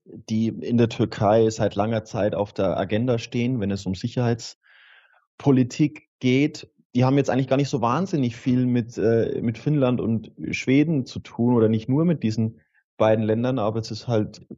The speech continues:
äh, Erdogan, Erdogan tragt sie jetzt mal wieder vor, weil er denkt, das ist eine gute Gelegenheit. Und da, da geht's natürlich zum einen um die P K K,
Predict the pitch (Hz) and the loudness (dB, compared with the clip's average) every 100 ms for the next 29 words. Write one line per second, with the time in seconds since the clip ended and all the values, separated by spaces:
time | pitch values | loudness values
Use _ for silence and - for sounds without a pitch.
0 | - - - - - - - - 110 110 | -14 -10 -8 -10 -14 -18 -18 0 2 4
1 | 120 113 101 87 - 104 113 113 95 - | 4 4 0 -4 0 0 2 -2 -4 -10
2 | - - 117 117 - 117 117 123 110 110 | -14 -4 -4 -4 -6 -4 -4 -2 0 0
3 | 107 127 139 120 110 117 110 107 113 123 | 0 2 2 2 0 -4 -6 -8 -10 -8
4 | 131 117 131 147 120 104 101 98 98 - | -6 0 0 0 0 0 0 0 0 0
5 | - 104 123 - 113 135 123 117 - _ | -4 -2 -2 -2 -4 0 0 0 -8 _
6 | _ _ _ _ _ - 110 95 117 120 | _ _ _ _ _ -4 -2 0 0 0
7 | 107 104 95 104 85 90 - 110 123 175 | 0 -2 -2 -4 -2 -4 0 2 2 0
8 | 175 | -6